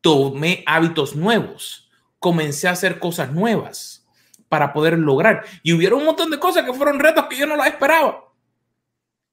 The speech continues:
Pero de la misma manera, Dios trajo paz y tranquilidad en medio de todo eso, porque ya yo sabía, "Ok, si hay un reto", que era mi palabra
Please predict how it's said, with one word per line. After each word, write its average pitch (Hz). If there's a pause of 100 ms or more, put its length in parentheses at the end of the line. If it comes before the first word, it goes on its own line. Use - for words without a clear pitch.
(140)
Pero 123
de 123
la 123
misma 151
manera, 175 (240)
Dios 156 (500)
trajo 143
paz - (720)
y 143
tranquilidad 139
en 135
medio 185
de 226
todo 226
eso, 208
porque 139
ya 127
yo 156
sabía, 147
"Ok, 131 (1080)
si -
hay 156
un 247
reto", 170
que 107
era 110
mi 143
palabra 143